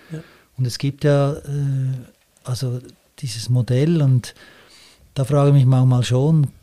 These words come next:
Speaker 2: geht das irgendwie, was
Speaker 1: Mhm.
Speaker 2: wir hier machen, oder? Oder
Speaker 1: Mhm.
Speaker 2: ist, ist das nicht genau die Krux, dass es eben mit dem ans Geld gebunden ist noch und bei uns noch mit speziell hö-, hohen Pfarrerlöhnen, oder?
Speaker 1: Ja, natürlich.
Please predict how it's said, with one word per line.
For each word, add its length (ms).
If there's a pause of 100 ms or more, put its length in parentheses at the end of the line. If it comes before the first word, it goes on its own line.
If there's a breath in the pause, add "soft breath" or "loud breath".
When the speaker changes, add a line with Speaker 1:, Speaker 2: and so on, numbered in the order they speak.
(180)
Speaker 2:
geht 300
das 240
irgendwie, 580
was 140
Speaker 1:
Mhm. 60
Speaker 2:
wir 80
hier 180
machen, 540
oder? 160
Oder 80 (100)
Speaker 1:
Mhm. 60
Speaker 2:
ist, 160 (420 loud breath)
ist 140
das 100
nicht 200
genau 280
die 160
Krux, 460
dass 160
es 120
eben 380 (100)
mit 280
dem 340 (840 soft breath)
ans 180
Geld 340
gebunden 600
ist 220
noch 180
und 300
bei 200
uns 220
noch 220
mit 140
speziell 520
hö-, 120
hohen 320
Pfarrerlöhnen, 760
oder? 100
Speaker 1:
Ja, 140
natürlich. 440